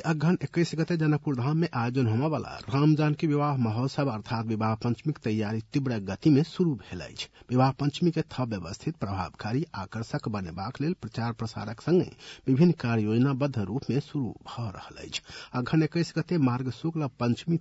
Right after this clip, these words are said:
तिथि में होमय वाला स्वयंवर आ वैवाहिक कार्यक्रम एवं एहि सँ पहिने के विवाह पूर्वक विधि विधान में सहभागी हेबाक लेल लाखों के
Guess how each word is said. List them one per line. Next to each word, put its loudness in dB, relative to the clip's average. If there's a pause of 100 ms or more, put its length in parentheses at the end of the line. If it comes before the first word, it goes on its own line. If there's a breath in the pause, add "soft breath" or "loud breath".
तिथि -2
में 8
होमय 0
वाला -2
स्वयंवर 0
आ -6
वैवाहिक -4
कार्यक्रम -2 (280 loud breath)
एवं 2
एहि 2
सँ 0
पहिने 4
के -4
विवाह 0 (100)
पूर्वक -4
विधि -2 (100)
विधान -2
में 2 (240 loud breath)
सहभागी -2
हेबाक -6
लेल -12 (380 loud breath)
लाखों -2
के 2